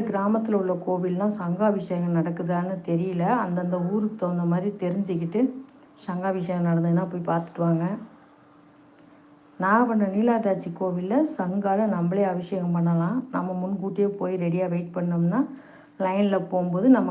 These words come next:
கையில கொடுத்து ஊத்த சொல்லுவாங்க. நான் ஒரு தடவை அந்த மாதிரி போய் பார்த்துருக்கேன், செய்திருக்கேன். அதே மாதிரி இந்த கார்த்திகை மாசத்துல வந்து தேய்பிறை அஷ்டமி வருது இல்லையா? அன்னைக்கு வந்து பைரவருக்கு பிறந்த நாள்னு சொல்லிட்டு அதே நீலாயதாட்சி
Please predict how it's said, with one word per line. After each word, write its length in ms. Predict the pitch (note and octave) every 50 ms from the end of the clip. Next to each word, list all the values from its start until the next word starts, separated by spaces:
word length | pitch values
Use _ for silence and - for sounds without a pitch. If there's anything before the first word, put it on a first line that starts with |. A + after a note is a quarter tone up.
| E3+ E3+ E3+
கையில 180 | F3 F#3 G3 F#3 E3+
கொடுத்து 320 | E3+ E3+ E3+ - F#3+ F3+
ஊத்த 240 | F3+ - - E3+ - F3
சொல்லுவாங்க. 420 | E3+ E3+ E3 E3 E3 E3 E3+ E3+ F#3 G#3 A#3+ - - - - - _ _ _ - - - _ _ - - _
நான் 220 | F#3 F3+ F3+ F3+
ஒரு 100 | F3+ F3 E3+ E3+
தடவை 160 | F3 F3+ F#3
அந்த 140 | F3+ F3 E3+ E3+
மாதிரி 140 | E3+ F3 F3 E3+ -
போய் 100 | E3+ E3+ E3+ E3+ F3
பார்த்துருக்கேன், 540 | F3 E3+ E3+ - E3+ E3+ E3+ - E3+ F#3 A3 A#3 - - - - - - - -
செய்திருக்கேன். 640 | - F#3 F3+ F#3+ F#3 F#3 E3+ E3+ - F3 F3 G3+ A#3 B3+ - - - - - _ _ - _ - - - _ - - - - _ _ - - _ - - - _ - - - _ - - _ - - - - - - - - - - - - F#3+
அதே 140 | F#3 A3+ A#3+ A3+ G#3+
மாதிரி 180 | G#3+ A3 A#3+ A#3+
இந்த 160 | A3 G#3 G3+ F3 - -
கார்த்திகை 420 | F#3+ G#3 A3+ A3+ - B3 A#3 A3 G3+ F#3+
மாசத்துல 500 | F#3 F3 - F3+ E3+ - - E3+ E3+ E3+ E3
வந்து 200 | E3 E3+ E3+ A3 A#3+ A3+ -
தேய்பிறை 360 | G#3 G#3+ A#3+ B3+ B3 A#3 G3+ F#3 F3+
அஷ்டமி 400 | F3 E3+ - - G#3 G#3 G3 F#3 F3+
வருது 180 | F3+ E3+ E3+ E3+
இல்லையா? 220 | E3+ E3+ F3+ G3 G3 F#3
அன்னைக்கு 260 | F3 F3+ F#3 F3 F3+ F3+
வந்து 140 | F#3 G#3 G3+ F3
பைரவருக்கு 540 | F3 F3 F#3 G#3 G#3+ G#3 F#3+ F3+ E3+ - E3 -
பிறந்த 260 | E3+ E3 F3 F3+ F#3+ F#3
நாள்னு 280 | F3+ F3 F3 F3+ F3+ - -
சொல்லிட்டு 320 | F3+ E3+ E3+ E3+ - A3+ A3+ G3+
அதே 180 | F3 E3+ F#3 G3 F#3+
நீலாயதாட்சி 600 | F#3 F#3+ G3 G3+ G3 F#3+ F3 F3+ F3 E3+ E3+ E3+